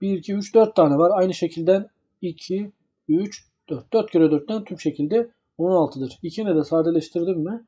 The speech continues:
aradığım cevap üç bölü sekizdir. İki Ceyhan arkadaşlar.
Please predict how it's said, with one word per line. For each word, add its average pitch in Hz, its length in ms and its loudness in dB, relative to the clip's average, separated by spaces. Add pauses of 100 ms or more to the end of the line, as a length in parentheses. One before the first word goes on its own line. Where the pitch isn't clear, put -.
(280)
aradığım 156 640 -2
cevap 214 500 -2 (260)
üç 165 240 -10
bölü 147 160 -4
sekizdir. 170 640 -6 (1600)
İki 196 420 -4 (180)
Ceyhan 123 300 -6
arkadaşlar. - 520 -10